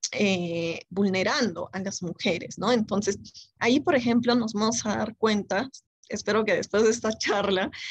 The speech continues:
el día de mañana salgan a la ciudad, los que puedan, est-, salgan a la puerta de su casa y puedan ver con otros ojos la, la ciudad, cómo está diseñada nuestra ciudad, ¿no?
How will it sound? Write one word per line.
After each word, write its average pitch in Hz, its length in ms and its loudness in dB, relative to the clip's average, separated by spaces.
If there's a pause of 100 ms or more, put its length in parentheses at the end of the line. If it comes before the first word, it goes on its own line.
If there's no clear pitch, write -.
(140)
el 208 100 -2
día 202 180 0
de 208 100 0
mañana 185 420 -2
salgan 233 600 -2
a 170 60 -4
la 165 120 -4
ciudad, 180 480 0
los 185 160 -6
que - 100 -12
puedan, 220 500 2
est-, - 280 -8
salgan 208 340 2
a 196 40 4
la 156 120 0
puerta 185 220 0
de 208 80 4
su 185 180 -6
casa 190 400 -2 (320)
y - 100 -8
puedan 214 360 4
ver 208 200 0
con 185 160 -2
otros - 320 -2
ojos 220 480 2 (300)
la, 175 260 -2
la 180 140 -4
ciudad, 226 440 -2
cómo 185 200 0
está 190 380 0 (280)
diseñada 190 720 0
nuestra 180 340 -8
ciudad, 160 480 -2
¿no? 208 320 0